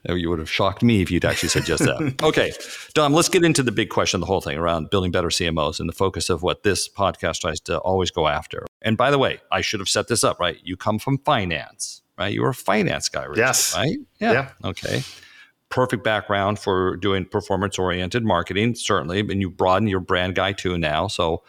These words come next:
Speaker 1: I know that some of that history. So, but as you look out in your experience and exposure, what do you think marketing marketers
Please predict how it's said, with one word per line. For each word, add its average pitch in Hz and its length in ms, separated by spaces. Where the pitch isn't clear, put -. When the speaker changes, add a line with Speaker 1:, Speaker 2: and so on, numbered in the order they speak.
Speaker 1:
I 98 120
know 101 180
that 101 240
some 107 100
of 107 60
that 101 100
history. 78 260
So, 98 340
but 131 260
as 123 260
you 233 200
look 135 320
out 101 420
in 110 200
your 117 260
experience 101 560
and 104 80
exposure, 90 720
what 151 340
do 294 80
you 214 60
think 123 420
marketing 92 920
marketers 90 760